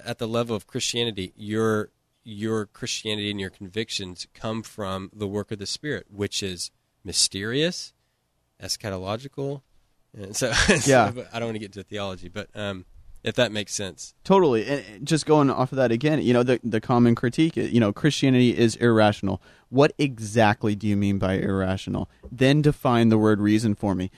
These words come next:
Speaker 2: Then put that into the context of your whole belief system. Then define circularity if you accuse us of being circular. What is circularity mean? Okay, now what does, um, you know, your, what's your, what's your foundation? What does that actually mean, your epistemological foundation? Is it coherentism?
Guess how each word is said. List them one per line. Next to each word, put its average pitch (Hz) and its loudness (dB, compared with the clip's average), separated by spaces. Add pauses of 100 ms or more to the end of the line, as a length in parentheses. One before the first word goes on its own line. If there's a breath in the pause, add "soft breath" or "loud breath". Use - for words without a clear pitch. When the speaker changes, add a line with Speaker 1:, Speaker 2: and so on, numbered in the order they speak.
Speaker 2:
Then 156 4
put 165 -2
that 131 2
into 123 2
the 113 2
context 117 -2
of 107 0
your 104 2
whole 135 6
belief 113 -2
system. 95 -8 (180 soft breath)
Then 156 4
define 139 2
circularity 131 2
if 95 -6
you 107 4
accuse 104 0
us 101 -6
of 107 -6
being 98 -2
circular. 98 -6
What 151 6
is 165 2
circularity 127 2
mean? 113 2
Okay, 127 2
now 117 4
what 120 2
does, 110 -2
um, 107 -4
you 123 4
know, 104 4
your, 113 4
what's 120 -2
your, 123 0
what's 127 2
your 131 0
foundation? 113 2
What 123 6
does 139 4
that 127 4
actually 117 0
mean, 104 2
your 104 4
epistemological 104 0
foundation? 95 -2
Is 87 -8
it 90 -14
coherentism? 147 2